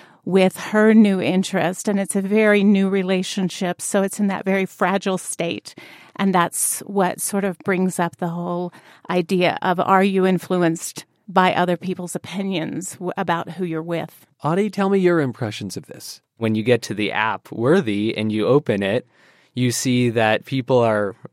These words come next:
Speaker 3: fully raining down their judgment, saying really sometimes nice things, but also incredibly mean things.
Speaker 2: Like what?
Speaker 3: Oh, they, they, they're saying things like they're not worthy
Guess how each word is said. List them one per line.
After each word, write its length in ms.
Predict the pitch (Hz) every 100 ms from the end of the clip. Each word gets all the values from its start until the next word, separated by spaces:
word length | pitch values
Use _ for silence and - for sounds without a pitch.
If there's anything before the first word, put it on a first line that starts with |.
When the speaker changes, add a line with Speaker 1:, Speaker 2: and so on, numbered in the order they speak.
| -
Speaker 3:
fully 480 | - 156 135 127 117
raining 440 | 120 123 120 117
down 300 | 113 113 113
their 140 | 107
judgment, 760 | 104 120 113 110 113 113 110 107
saying 680 | - 120 117 113 113 107 -
really 560 | 107 123 120 117 110 101 _ _ _
sometimes 480 | - 214 240 170 113
nice 320 | 104 - -
things, 280 | 101 104 101
but 120 | 117
also 580 | 123 135 - 110 104 - _ -
incredibly 580 | 113 113 156 139 117 110
mean 300 | 127 139 120
things. 340 | 107 101 101
Speaker 2:
Like 160 | 131 -
what? 320 | 151 135 92 _ _ -
Speaker 3:
Oh, 320 | 117 113 101
they, 260 | 104 120 120
they, 360 | 113 113 123 107
they're 280 | 120 123
saying 360 | 120 143 127 120
things 340 | 135 123 120
like 260 | 110 104 -
they're 160 | 113 107
not 300 | 113 101 113
worthy 720 | 120 120 110 113 110 110